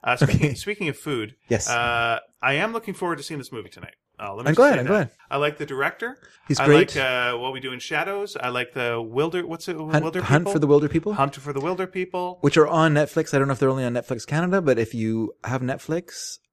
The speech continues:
Speaker 2: I advise you to please look up What We Do in the Shadows.
Speaker 1: Yeah.
Speaker 2: And Hunt for the Wilder People. Both awesome, great, wonderful, heartwarming. Hunt for the Wilder People is heartwarming.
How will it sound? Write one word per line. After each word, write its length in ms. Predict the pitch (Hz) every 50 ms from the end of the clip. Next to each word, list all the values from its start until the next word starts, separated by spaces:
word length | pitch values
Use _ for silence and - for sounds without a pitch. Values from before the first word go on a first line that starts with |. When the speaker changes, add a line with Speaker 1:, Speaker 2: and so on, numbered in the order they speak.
| _ -
Speaker 2:
I 100 | 110 107
advise 340 | 104 104 113 110 110 - -
you 80 | 110
to 120 | - - 107
please 360 | - - - 175 165 - -
look 180 | 98 95 -
up 220 | - 98 - _ _ _ _ _
What 180 | - 110 110 117
We 80 | 113
Do 100 | 104 113
in 100 | 110 110
the 40 | 113
Shadows. 580 | 110 - 98 87 82 90 104 135 156 - - -
Speaker 1:
Yeah. 160 | - 113 117 - _ _ _ _ _
Speaker 2:
And 480 | - 110 110 110 110 110 110 107 104 - - _ -
Hunt 220 | - 127 120 110
for 40 | 117
the 80 | -
Wilder 280 | 110 110 110 107 107 101
People. 280 | - 113 113 - 110 107 -
Both 340 | - 117 123 127 120 - _ _ _ _ _ -
awesome, 540 | - 107 107 107 - - 113 104 101 101 - _ _ _ -
great, 600 | - - 110 104 113 113 113 113 110 - - - _ _ _ -
wonderful, 680 | 107 113 113 107 107 - - - 110 107 110 107 107 - _ _ _ -
heartwarming. 840 | - 131 131 - - - 127 113 113 110 110 110 107 107 107 107 104 104 _ _ _ -
Hunt 120 | 143 135
for 60 | 123
the 80 | 123 120
Wilder 200 | 117 110 101 98
People 220 | - 110 - 101
is 80 | 95 -
heartwarming. 440 | 113 - - 95 90 92 90 90